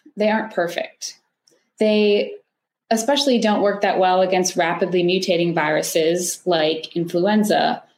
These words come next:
and some other types of viruses. We do know that coronavirus, for example, could become seasonal like influenza if the mutation rate, um, goes above a certain threshold. We might see it year after year after year.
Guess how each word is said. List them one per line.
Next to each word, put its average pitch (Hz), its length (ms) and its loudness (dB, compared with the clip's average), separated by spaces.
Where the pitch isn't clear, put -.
and 185 120 2
some 202 200 0
other 196 200 2
types 160 300 -2
of 165 80 -2
viruses. 156 720 -4
We 226 100 2
do 262 140 4
know 247 180 2
that 233 160 2
coronavirus, 190 720 0
for 170 140 -2
example, 165 520 0
could 240 280 0
become 185 580 0
seasonal 190 800 0
like 185 340 0
influenza 180 920 0
if 202 340 -2
the 190 100 -2
mutation 196 580 0
rate, 170 460 -2
um, 170 540 0
goes 208 260 2
above 180 300 0
a 175 40 0
certain 170 360 0
threshold. - 500 -4
We 190 60 2
might 190 240 0
see 180 260 0
it 180 180 0
year 170 240 2
after 170 240 -2
year 151 280 0
after - 200 -10
year. 170 320 -4